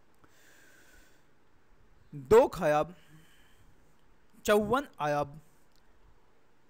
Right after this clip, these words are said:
अठहत्तर करोड़ छियानवे लाख बत्तीस हज़ार एक सौ तिरालीस। यह पढ़े हम किस में, मैं एक बार फिर पढ़ता हूँ, दो खरब चौवन अरब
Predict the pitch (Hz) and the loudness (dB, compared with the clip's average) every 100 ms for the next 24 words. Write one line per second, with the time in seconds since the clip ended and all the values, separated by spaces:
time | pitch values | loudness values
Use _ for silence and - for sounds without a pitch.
0 | - - 175 202 - - 247 - 160 147 | -20 -12 -8 -8 -6 -4 -2 0 0 0
1 | 147 151 - - - - - - - 220 | -4 -8 -14 -20 -20 -20 -20 -12 -4 -2
2 | 226 233 190 151 143 143 131 185 - 156 | 0 -2 -4 -4 -6 -8 -4 -4 -2 -10
3 | - 151 147 - - 160 156 - 220 453 | -10 -6 -6 -6 -8 -10 -10 -4 -2 -2
4 | - - - - - 247 190 143 131 - | -12 -20 -20 -20 -4 0 0 -2 -10 -16
5 | - - - 151 220 220 - 151 151 143 | -20 -20 -20 -6 -2 -2 -4 -6 -6 -10
6 | 139 147 - 196 427 - - - 131 139 | -12 -18 -14 -10 -10 -14 -20 -20 -14 -10
7 | 143 135 196 214 226 196 214 202 220 277 | -8 -6 -6 -4 -6 -4 -6 -6 -12 -18
8 | - - - - 135 220 240 202 139 139 | -20 -20 -20 -20 0 2 2 -6 -6 -10
9 | 143 - - - - - - - - - | -12 -20 -20 -20 -20 -20 -20 -20 -20 -8
10 | 185 185 269 349 - - - - - - | -6 -6 -8 -10 -18 -20 -20 -20 -20 -20
11 | - - - 160 156 151 | -20 -16 -6 -2 -2 -4